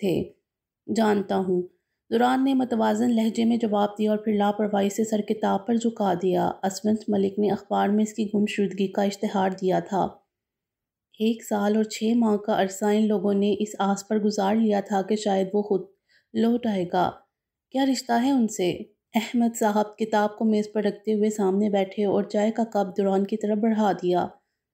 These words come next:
"लालच का।" चाय का कप थामे करवाहट बड़े लहजे में जवाब दिया। "लालच के साथ खून का भी तो होगा।"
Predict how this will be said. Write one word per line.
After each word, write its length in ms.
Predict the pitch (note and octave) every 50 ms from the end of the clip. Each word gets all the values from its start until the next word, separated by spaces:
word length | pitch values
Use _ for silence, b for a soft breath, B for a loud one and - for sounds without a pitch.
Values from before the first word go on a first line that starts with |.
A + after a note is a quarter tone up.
| _ _ _ _ _ -
"लालच 360 | A3 G#3+ G#3+ G#3+ G#3+ G#3 G#3+
का।" 460 | - - - F3 E3 E3+ F#3 - b b b b b b b -
चाय 180 | - A#3+ A#3+ B3
का 140 | B3 B3+ A#3+
कप 280 | B3 - A#3 A#3 A#3 -
थामे 400 | A#3+ A3+ A3 G#3+ A3 A3 A3+ A3
करवाहट 640 | A3 - - - A3 G#3+ G3 G#3 G#3 G3+ A3 G#3+ G#3+ -
बड़े 160 | G#3 G3+ G#3+
लहजे 340 | G#3 G#3 G#3 G#3+ G#3 - G#3+
में 140 | G#3+ A3+ A#3
जवाब 400 | A3+ A#3 G#3 G#3+ G3+ F#3+ F#3 - -
दिया। 380 | F#3+ F#3 F#3 F3+ F3+ F3+ F#3+ - _ _ - -
"लालच 380 | G3+ G3 G3 G3 G#3 G#3 -
के 120 | - - G#3+
साथ 280 | G#3+ - G#3+ G3+ G3+
खून 380 | G3+ - - - G3+ G3 G3+ G3
का 220 | G3 - G3 G3
भी 160 | F#3+ G3 G3+
तो 180 | G3 - A#3 A3+
होगा।" 640 | G#3 G3+ F3+ F3 F3 F#3 F3+ F3 - G3 G3+ -